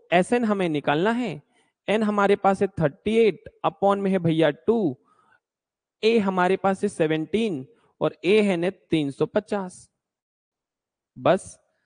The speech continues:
सॉल्व कर लो, तो ये हो जाएगा राजा उन्नीस और ये हो जाएगा थ्री सिक्सटी सेवन, ठीक है।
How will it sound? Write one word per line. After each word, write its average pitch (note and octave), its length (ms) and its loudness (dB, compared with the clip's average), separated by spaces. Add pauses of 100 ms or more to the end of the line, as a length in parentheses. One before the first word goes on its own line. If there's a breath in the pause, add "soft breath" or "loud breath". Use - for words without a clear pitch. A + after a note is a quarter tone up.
(340)
सॉल्व F#3+ 160 4
कर G3 100 0
लो, F#3 200 -4
तो - 1160 -20
ये F3 120 6
हो G#3 120 10
जाएगा F#3+ 280 4
राजा F3 280 4 (120)
उन्नीस D3+ 520 -2 (960)
और C#3 120 0
ये E3 200 4
हो F#3+ 120 4
जाएगा F3 260 2 (640)
थ्री F#3 160 2
सिक्सटी D3 320 -4
सेवन, F3 380 -2 (2500)
ठीक C#3 140 -2
है। G#3 100 0